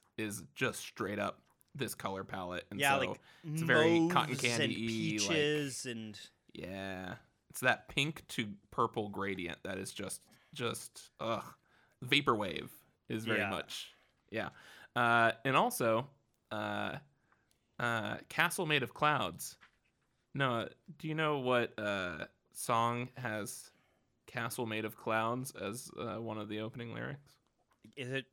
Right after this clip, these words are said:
Speaker 2: Castle Made of Clouds by
Speaker 1: Yeah, <laughs> that's it.
Speaker 2: The Castles?
Speaker 1: <laughs> Yeah, yeah, yeah, you got it. So there's that reference out of the way. Uh, <laughs>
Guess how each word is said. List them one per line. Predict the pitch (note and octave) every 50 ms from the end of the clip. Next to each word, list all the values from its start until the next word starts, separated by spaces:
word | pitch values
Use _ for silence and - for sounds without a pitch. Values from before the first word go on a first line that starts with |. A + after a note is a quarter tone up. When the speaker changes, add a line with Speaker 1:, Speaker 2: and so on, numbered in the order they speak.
| _ _ _
Speaker 2:
Castle | - - C3+ C3 B2+ - - D3
Made | C3+ C3 B2+ B2+ A#2
of | -
Clouds | - - B2+ A2+ A#2+ C3+ D#3 D#3+ - - - - - _ _ _ _ _ _ _ _ _ _ _ _ -
by | C3+ A#2 A2 A#2 A2+ G#2 -
Speaker 1:
Yeah, | B2 - -
<laughs> | - -
that's | A#2 - F#3+ - -
it. | D3 - - D3
Speaker 2:
The | D3 C#3 C3+ D3+
Castles? | - - - B2+ B2 A#2+ - - - F3 F3 F#3 F#3 G#3 - - - - - _
Speaker 1:
<laughs> | - _ - - - - A3+ D4 - D#4 -
Yeah, | - - - - - - - B3 G#3+ F#3 -
yeah, | F#3+ D3+ - A3 F#3 D#3+
yeah, | D#3+ G3 B3+ C4+
you | C#4 E4+
got | - - D#3+ C3+
it. | - - - - - F3 -
So | - D3 D3
there's | F#3+ A#3 A3+
that | G3 F3+ F#3+ B2+
reference | C#3 B2+ C3 - C3 A#2 - A#2
out | A2 G#2+ G2
of | G2
the | G#2+
way. | G#2+ G#2+ A2+ C3+ - - - A3+ B3 C#4 G4+ F4+
Uh, | B2+ A#2+ - - F4+ F4 - A#2+ - E4+ D4 - F#4+ - - -
<laughs> | G4+ F#4 -